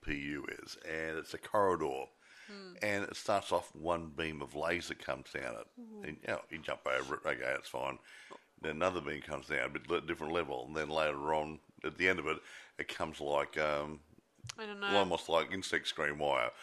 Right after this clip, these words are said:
Speaker 1: <laughs>
Speaker 2: Yeah,
Speaker 1: It
Speaker 2: and,
Speaker 1: just
Speaker 2: and
Speaker 1: sli-,
Speaker 2: practically
Speaker 1: yeah.
Speaker 2: slice the last man like a watermelon.
Speaker 1: Yeah, and lo-, lots of little pieces on the floor.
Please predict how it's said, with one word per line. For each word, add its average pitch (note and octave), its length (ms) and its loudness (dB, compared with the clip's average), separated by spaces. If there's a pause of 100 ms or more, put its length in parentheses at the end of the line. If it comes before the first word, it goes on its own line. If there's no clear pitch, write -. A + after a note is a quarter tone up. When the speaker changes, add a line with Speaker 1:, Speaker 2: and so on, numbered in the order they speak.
(160)
Speaker 1:
<laughs> - 180 -4
Speaker 2:
Yeah, D#3+ 120 10 (120)
Speaker 1:
It D#3+ 120 12 (100)
Speaker 2:
and, G#3+ 320 4
Speaker 1:
just - 260 0 (160)
Speaker 2:
and A3 140 2
Speaker 1:
sli-, - 40 -10
Speaker 2:
practically D4+ 380 8
Speaker 1:
yeah. A#3 60 2
Speaker 2:
slice C#4 480 8
the A#3+ 80 0
last B3 420 8
man A3+ 260 6
like G#3 320 6
a A3 140 8
watermelon. F3+ 840 2
Speaker 1:
Yeah, F2+ 320 4 (200)
and E2+ 100 0
lo-, F2+ 240 6
lots F2 220 0
of D#2 60 -4
little D2+ 120 -6 (120)
pieces E2 240 -2
on C#2+ 160 -2
the C2 80 -8
floor. C#2 440 -2